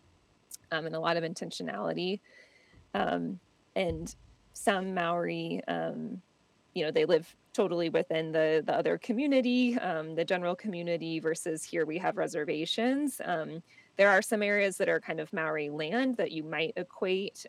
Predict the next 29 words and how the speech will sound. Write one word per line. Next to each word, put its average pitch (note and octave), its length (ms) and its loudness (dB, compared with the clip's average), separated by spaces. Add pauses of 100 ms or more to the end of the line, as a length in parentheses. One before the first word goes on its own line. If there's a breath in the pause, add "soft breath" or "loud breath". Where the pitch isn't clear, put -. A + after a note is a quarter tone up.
um, D#3 460 -6 (560 soft breath)
and D#3+ 520 -2
there E3 180 4
are D#3 60 4
also, D#3 240 0
like, - 180 0
clinics - 380 -4
that - 160 -4
primarily E3 400 -8
serve F3 340 0
Maori G3+ 300 -4
populations. A3+ 800 -2
So F3+ 80 -2
I F3+ 40 0
think F3 220 -8
there E3 140 0
is - 120 -4
some G3+ 360 -6
similarity A3+ 720 -2
there, A#3+ 480 0 (200)
um, E3+ 500 -8 (560 soft breath)
uh, D#3+ 220 -4
but F#3 160 0
a E3 60 2
little E3 280 4
bit D#3 380 0
different - 480 -8 (360)
as F3+ 140 -12
well. G#3+ 220 -12